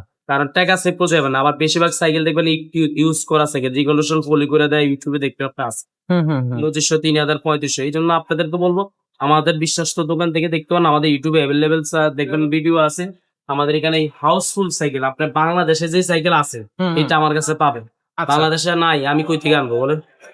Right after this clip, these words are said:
Speaker 1: ইনফোটা যদি বাইরে থেকে না আসে, কোম্পানি যদি বাংলাদেশের কোম্পানি না তৈরি করে, আমি কই থেকে পাবো?
Speaker 2: But যেগুলো আছে
Speaker 1: আ-,
Speaker 2: সেগুলো আপনাদের কাছে আছে।
Speaker 1: ইনশাআল্লাহ পাবো।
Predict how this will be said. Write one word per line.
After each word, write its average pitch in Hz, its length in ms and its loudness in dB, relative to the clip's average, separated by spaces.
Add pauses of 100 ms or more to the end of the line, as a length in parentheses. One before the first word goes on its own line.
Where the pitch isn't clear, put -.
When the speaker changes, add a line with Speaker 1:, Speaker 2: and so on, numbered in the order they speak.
(140)
Speaker 1:
ইনফোটা 156 360 4
যদি 165 220 0
বাইরে 160 180 2
থেকে 160 200 0
না 160 180 2
আসে, 160 160 0
কোম্পানি 156 400 0
যদি 160 160 -2
বাংলাদেশের 156 380 0
কোম্পানি 156 240 0
না 165 200 2
তৈরি 175 220 2
করে, 151 120 0
আমি 151 140 0
কই 160 120 -4
থেকে 151 280 0
পাবো? 131 240 -2
Speaker 2:
But 120 280 -4
যেগুলো 156 320 2
আছে 175 180 0
Speaker 1:
আ-, 147 40 2
Speaker 2:
সেগুলো 208 260 0
আপনাদের 190 300 0
কাছে 175 100 0
আছে। 185 140 2
Speaker 1:
ইনশাআল্লাহ 151 360 2
পাবো। 123 340 -4